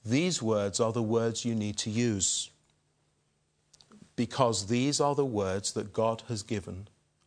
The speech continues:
for that specific purpose. He actually says so. And you need to have that kind of confidence in the Bible.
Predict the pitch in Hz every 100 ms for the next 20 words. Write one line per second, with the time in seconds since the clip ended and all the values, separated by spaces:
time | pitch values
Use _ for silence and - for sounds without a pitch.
0 | _ - - - 110 107 110 - - 110
1 | - - 95 - 131 135 - 87 - -
2 | - _ _ _ _ _ _ _ - 113
3 | 95 - 117 110 - 156 147 - 87 85
4 | _ _ _ _ _ _ _ _ _ _
5 | _ - _ _ - _ 117 110 107 101
6 | - _ _ _ _ _ _ - 117 127
7 | 143 135 113 - 151 127 92 - _ _
8 | _ _ _ - - - 110 - - 131
9 | 127 110 - - 131 120 110 101 95 104
10 | 98 95 95 90 87